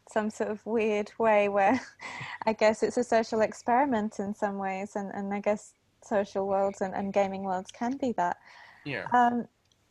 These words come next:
Speaker 1: it, it's just so great listening to all of you. I'm keep forgetting to lis-, uh, look at new questions. There's one here from Tom Dykoff. I'm not sure if Tom's here, but he, it's written down, so I'm gonna read it out. And if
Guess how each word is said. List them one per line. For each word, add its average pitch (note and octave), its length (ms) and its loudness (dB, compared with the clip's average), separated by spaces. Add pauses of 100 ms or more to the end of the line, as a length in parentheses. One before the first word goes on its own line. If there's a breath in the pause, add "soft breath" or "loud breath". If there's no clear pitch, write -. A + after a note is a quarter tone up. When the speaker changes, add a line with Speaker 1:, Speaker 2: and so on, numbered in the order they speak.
(360)
Speaker 1:
it, A#3+ 180 2
it's - 260 0
just - 160 -6
so C#4 140 2
great A#3+ 200 0
listening A#3 260 0
to B3 120 -2
all A3+ 100 4
of A3+ 160 0
you. G3+ 120 0
I'm G#3 280 0
keep - 200 -8
forgetting A3 440 -2
to - 120 -6
lis-, G#3+ 240 -2
uh, G3 240 4
look A3+ 200 -2
at A3 100 -4 (200)
new A3 180 -2
questions. A3 460 -6 (360 loud breath)
There's C#4 220 4
one D#4 360 2
here C#4+ 300 0
from C#4 520 2
Tom C4+ 340 -4
Dykoff. C#4 540 -4
I'm B3 140 -6
not B3+ 180 -8
sure C4+ 180 -2
if B3 240 -4
Tom's B3+ 560 -4
here, C4+ 300 2
but - 160 -4
he, C4 260 -2
it's A3+ 200 -6
written C#4 200 -2
down, A#3+ 280 0
so - 100 -10
I'm A3 120 -4
gonna A#3 100 -2
read A3 220 -6
it A3 60 2
out. G#3 240 0
And G#3+ 100 -8
if G#3+ 100 -8